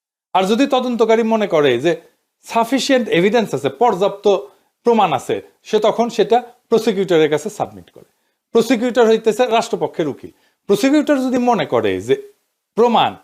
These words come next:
পর্যাপ্ত, কেবল তখনই সে অভিযুক্তর বিরুদ্ধে একটা ফর্মাল চার্জ ফাইল করে, যেটাকে আইনের ভাষায় বলা হয়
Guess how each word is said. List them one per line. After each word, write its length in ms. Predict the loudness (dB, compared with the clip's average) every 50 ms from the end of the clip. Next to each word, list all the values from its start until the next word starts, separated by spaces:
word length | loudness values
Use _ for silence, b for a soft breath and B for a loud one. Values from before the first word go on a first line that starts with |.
| _ _ _ _ _ _ _ _ _
পর্যাপ্ত, 480 | 0 0 0 0 -2 -4 -4 -8 -12 -14 -14 -14 _ _ _ _ 0
কেবল 220 | 0 2 2 -2
তখনই 640 | -2 0 0 0 0 0 -2 -2 -2 -2 -4 -6 -10 -14 _ _ _
সে 140 | 0 2 2
অভিযুক্তর 520 | 4 2 2 0 -2 -4 -2 -2 -2 0
বিরুদ্ধে 320 | 2 0 0 2 2 0
একটা 180 | -2 -2 -2 -6
ফর্মাল 460 | -8 -4 -2 -2 0 0 0 -2 -2
চার্জ 400 | 0 0 0 0 0 -2 -8 -14 -14
ফাইল 160 | -14 -14 -14 -16 -18
করে, 180 | -20 -20 _ _ _ _ _ _ _ _ _ _ _ _ _ -4
যেটাকে 480 | 0 0 2 2 2 2 2 0 -4 -4 -6 -4
আইনের 380 | -4 -2 -2 -2 -2 -4 -4
ভাষায় 280 | -4 -6 -4 -2 -2 0
বলা 240 | 0 0 0 0 0
হয় 180 | 0 -2 -2